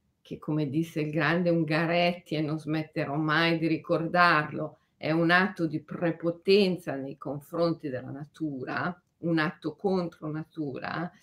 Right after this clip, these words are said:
Allora, dall'uccello di fuoco provengono tutte quelle emozioni, quelle forze, quelle energie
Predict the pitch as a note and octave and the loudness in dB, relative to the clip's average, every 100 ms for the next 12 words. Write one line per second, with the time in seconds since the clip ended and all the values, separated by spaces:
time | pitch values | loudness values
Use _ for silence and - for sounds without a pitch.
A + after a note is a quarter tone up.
0 | - - - - - _ _ _ _ _ | -20 -20 -20 -20 -20 _ _ _ _ _
1 | - F3+ F#3+ G3+ F#3+ F#3 F3 E3+ F3 F3+ | -6 0 2 4 6 8 8 6 6 4
2 | F#3 F#3 D4 A3 F#3+ F3 G#3 - A3 A3+ | 4 2 4 4 4 2 -2 -2 2 4
3 | A3+ G3 F#3 F#3 F3+ F3+ F3 D#3+ D3 D3+ | 4 0 0 -2 0 0 0 0 -2 -2
4 | G3+ G3 F3+ F3+ E3+ D3+ E3 E3 - - | -4 -4 -4 0 0 2 2 0 -4 -6
5 | G#3+ F#3 F3 E3 E3 D#3 D#3+ D3 E3 - | -2 2 2 2 0 -2 -4 -4 -6 -2
6 | G3+ D#3+ E3+ E3 - E3+ - C#3+ C#3+ C#3+ | 2 4 2 -2 -6 -4 -2 -2 -2 -4
7 | E3 E3 F#3 F#3+ F3 - | -4 -4 -2 2 4 2